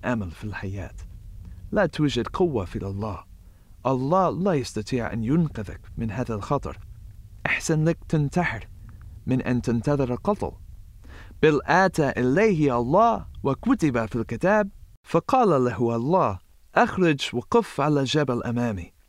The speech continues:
لأني مزمع أن أعبر." ثم هبت ريح عتية شقت الجبال وحطمت الصخور،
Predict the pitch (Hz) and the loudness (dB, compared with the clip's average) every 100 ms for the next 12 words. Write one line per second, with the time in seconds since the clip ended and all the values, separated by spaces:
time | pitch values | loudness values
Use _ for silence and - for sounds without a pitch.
0 | - 120 131 165 165 170 185 151 147 156 | -4 0 2 4 4 4 4 2 2 2
1 | 135 139 135 143 127 98 - _ _ - | 0 -2 -2 0 0 -2 -12 _ _ -20
2 | - _ - - - - - 180 175 170 | -20 _ -20 -20 -20 -4 2 4 4 4
3 | 214 196 196 185 170 196 208 185 170 147 | 0 4 2 2 2 4 4 2 0 0
4 | 147 - 190 - 90 69 _ _ _ - | -4 0 0 0 -6 -12 _ _ _ -8
5 | - 180 - 165 156 - 143 135 135 131 | 2 2 2 -2 -2 -2 -2 -2 0 0
6 | 147 127 95 - _ _ - - - - | 0 0 -4 -14 _ _ -12 -4 -2 -2
7 | - 170 165 147 143 - 135 147 104 | 2 2 2 0 -2 -4 0 0 0